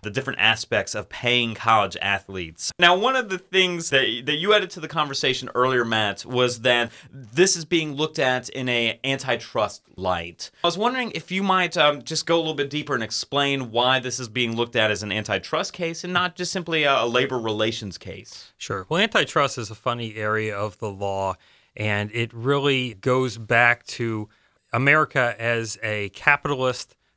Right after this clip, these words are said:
Speaker 2: country and our free market principles. The idea is we want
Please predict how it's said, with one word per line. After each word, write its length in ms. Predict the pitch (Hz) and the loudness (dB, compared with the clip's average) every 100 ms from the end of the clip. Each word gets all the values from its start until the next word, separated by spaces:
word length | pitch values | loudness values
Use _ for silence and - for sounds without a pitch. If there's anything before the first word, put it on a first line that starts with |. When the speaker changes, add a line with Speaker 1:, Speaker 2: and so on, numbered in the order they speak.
| - | -6
Speaker 2:
country 640 | - 147 - 156 151 151 - _ _ | -2 -2 0 0 0 -4 -14 _ _
and 200 | 113 113 | -4 0
our 140 | 113 104 | 2 0
free 300 | - 196 185 | -2 0 2
market 400 | 147 135 123 - | 4 2 0 -8
principles. 680 | - 117 - 104 85 - - | -6 -6 -6 -10 -10 -8 0
The 120 | 127 | 4
idea 320 | 147 151 147 | 4 2 0
is 140 | 123 | 0
we 80 | 123 | -4
want 360 | 113 120 113 | -4 -2 -2